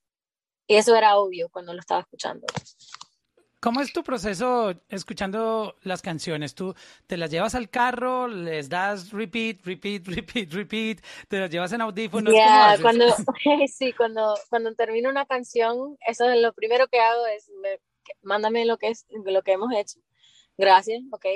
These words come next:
Speaker 1: Entro a mi carro y empiezo a tocar la canción, a ver cómo me,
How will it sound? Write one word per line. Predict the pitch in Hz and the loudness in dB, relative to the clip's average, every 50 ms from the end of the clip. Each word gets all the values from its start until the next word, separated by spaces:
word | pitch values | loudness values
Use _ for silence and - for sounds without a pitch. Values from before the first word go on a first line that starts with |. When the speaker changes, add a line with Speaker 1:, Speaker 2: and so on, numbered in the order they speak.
| 214 240 285 _ | -6 -8 -16 _
Speaker 1:
Entro | - - 196 202 196 208 | -16 -14 -10 -4 -2 -2
a | 202 | -2
mi | 202 196 185 | -4 -4 -6
carro | - 196 190 202 214 240 269 285 302 - _ - | -2 0 0 0 0 -2 -4 -6 -8 -10 _ -12
y | 202 190 | -10 -10
empiezo | 185 180 185 - 185 190 - 196 190 190 | -10 -10 -8 -6 -6 -4 -4 -4 -4 -2
a | 185 175 | -2 -2
tocar | - - 185 - - 175 170 180 | -4 -4 -6 -6 -8 -8 -6 -6
la | 185 180 180 | -6 -8 -8
canción, | - 170 170 170 - - 180 170 | -10 -12 -12 -14 -14 -14 -12 -10
a | 170 165 | -10 -10
ver | 170 175 170 - | -10 -10 -6 -2
cómo | - 185 190 185 185 185 180 | -2 -2 -2 -2 -4 -6 -6
me, | 175 175 175 170 170 165 170 190 | -8 -10 -10 -12 -12 -14 -18 -20